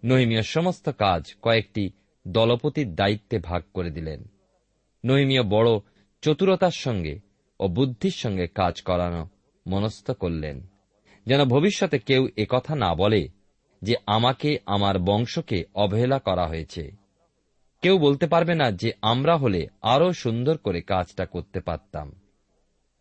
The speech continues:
সমাজের কাজ করতে গিয়ে এই সব সমালোচনার কথা প্রায় শোনা যায়। জেরুসালেমের প্রাচীর নির্মাণ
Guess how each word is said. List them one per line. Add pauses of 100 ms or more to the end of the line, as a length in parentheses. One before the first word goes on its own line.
(200)
সমাজের
কাজ
করতে
গিয়ে (380)
এই
সব
সমালোচনার
কথা
প্রায়
শোনা
যায়। (960)
জেরুসালেমের
প্রাচীর
নির্মাণ